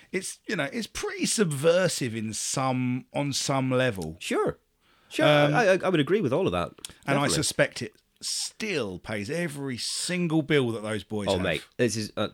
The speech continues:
Speaker 2: you know, I've made it. Uh, they've never had to work again because of this three and a half minutes.
Speaker 1: Yeah.
Speaker 2: That's it.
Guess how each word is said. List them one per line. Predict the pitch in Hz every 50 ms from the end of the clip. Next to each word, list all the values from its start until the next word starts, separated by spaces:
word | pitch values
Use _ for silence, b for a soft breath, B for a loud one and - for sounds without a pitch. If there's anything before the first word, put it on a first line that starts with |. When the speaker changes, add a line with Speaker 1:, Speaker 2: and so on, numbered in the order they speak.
| -
Speaker 2:
you | - 98
know, | 82 78 -
I've | - 95 98 87 87
made | 104 92 80
it. | 85 80 -
Uh, | - 87
they've | - 95 98 85 82 - - _ -
never | - 117 123 117 110
had | 90 92 -
to | 104
work | 95 95 87 -
again | 85 82 90 82 80
because | 73 - - 98 82
of | 85 76 80 85 90
this | 92 87 - - - - - - _ _ _ _ -
three | - 107 107 87
and | 78
a | 76
half | 80 78 - -
minutes. | 76 73 69 - - - -
Speaker 1:
Yeah. | - 120 -
Speaker 2:
That's | - - - - -
it. | 71 - - -